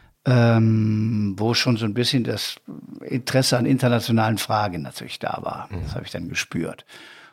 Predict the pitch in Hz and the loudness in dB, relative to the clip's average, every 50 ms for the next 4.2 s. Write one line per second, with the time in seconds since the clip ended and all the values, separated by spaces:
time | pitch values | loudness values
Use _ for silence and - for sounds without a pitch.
0 | _ _ - - 101 - 113 131 131 127 127 123 117 113 113 - - 117 110 107 | _ _ -14 -12 -4 0 4 6 6 6 6 6 4 2 0 0 0 0 0 0
1 | - - 104 110 110 107 101 98 95 92 - - _ - 117 123 104 101 98 - | 0 -2 0 0 0 0 -2 -2 -4 -8 -12 -14 _ -8 -4 -2 -2 -2 -4 -8
2 | - - - - - - - - - 107 - 113 104 - - - 120 - - 127 | -10 -10 -10 -10 -8 -8 -10 -8 -8 -6 -6 -6 -6 -6 -6 -6 -4 -2 -2 0
3 | 113 110 117 110 104 123 131 123 - 131 127 - 135 120 120 127 135 139 151 165 | 0 0 0 0 0 0 -2 0 0 0 2 2 4 4 4 4 4 2 2 0
4 | 175 175 170 160 | 0 -2 -2 -4